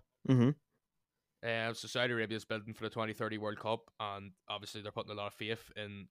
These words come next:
Speaker 2: Ronaldo being the face of that bid. Look, at Saudi Arabia has a plan. F-,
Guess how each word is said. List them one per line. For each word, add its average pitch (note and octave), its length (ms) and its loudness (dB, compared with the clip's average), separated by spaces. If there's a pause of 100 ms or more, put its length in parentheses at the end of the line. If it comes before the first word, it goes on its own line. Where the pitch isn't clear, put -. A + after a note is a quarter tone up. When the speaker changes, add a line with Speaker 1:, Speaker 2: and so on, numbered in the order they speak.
Speaker 2:
Ronaldo G#2+ 680 -2 (440)
being G#2 540 -6
the G#2+ 80 -12
face A2+ 320 -4
of A#2+ 60 -6
that C3 220 4
bid. C#3+ 300 2 (1400)
Look, B2 160 -4
at A#2+ 80 -8 (120)
Saudi C#3+ 300 2
Arabia A#2+ 540 2 (100)
has A2+ 180 -4
a A2 40 -12
plan. G#2 520 -2 (640)
F-, - 160 -20